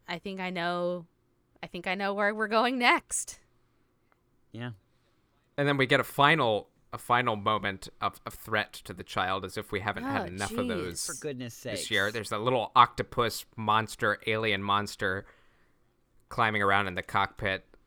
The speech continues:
Speaker 3: and you get a, a really actually cool shot through the, the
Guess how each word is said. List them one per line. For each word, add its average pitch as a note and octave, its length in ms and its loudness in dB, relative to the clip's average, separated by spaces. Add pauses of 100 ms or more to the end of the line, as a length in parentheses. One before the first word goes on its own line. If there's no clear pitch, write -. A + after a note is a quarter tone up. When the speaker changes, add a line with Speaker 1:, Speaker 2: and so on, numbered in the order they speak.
(200)
Speaker 3:
and F#2+ 400 -4 (160)
you D3 100 -8
get F#3 140 6 (160)
a, D3+ 40 0
a - 20 0
really C3+ 340 4
actually A#2 380 0
cool B2 240 -4
shot A#2 440 4 (400)
through D3 460 2
the, A2+ 420 -4 (360)
the G#2 300 -8